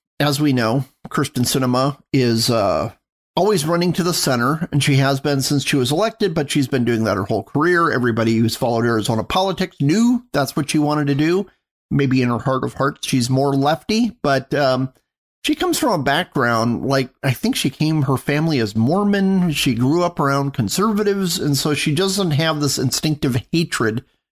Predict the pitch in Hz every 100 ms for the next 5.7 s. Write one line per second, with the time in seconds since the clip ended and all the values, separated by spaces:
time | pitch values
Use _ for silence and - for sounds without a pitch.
0 | _ - 135 143 - 127 123 135 131 135
1 | 123 143 247 - 90 85 - 92 - -
2 | 139 - 127 123 131 117 123 120 131 123
3 | 107 147 135 107 143 180 165 143 - 131
4 | 113 87 147 147 143 147 147 139 110 -
5 | 151 143 - 139 - 139